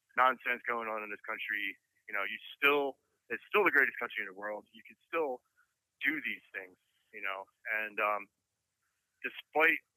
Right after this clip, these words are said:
what I'm, what, what, what my charges are, you know, and all this, I, I'm, I'm gonna, I'm gonna take this to the Supreme Court if I have to and overturn this. But when I get out of jail, I'm still gonna have an opportunity as long as I put the effort into it.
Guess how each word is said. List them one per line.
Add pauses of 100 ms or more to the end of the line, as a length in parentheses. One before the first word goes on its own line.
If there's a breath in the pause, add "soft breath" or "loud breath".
(100)
what
I'm, (220)
what, (140)
what,
what
my
charges
are,
you
know,
and (240)
all
this, (300)
I, (180)
I'm,
I'm
gonna,
I'm
gonna
take
this
to
the
Supreme (140)
Court
if
I
have
to (480)
and
overturn
this. (160)
But (880)
when
I
get
out
of
jail,
I'm
still
gonna
have
an
opportunity (320)
as
long
as
I
put
the
effort
into
it.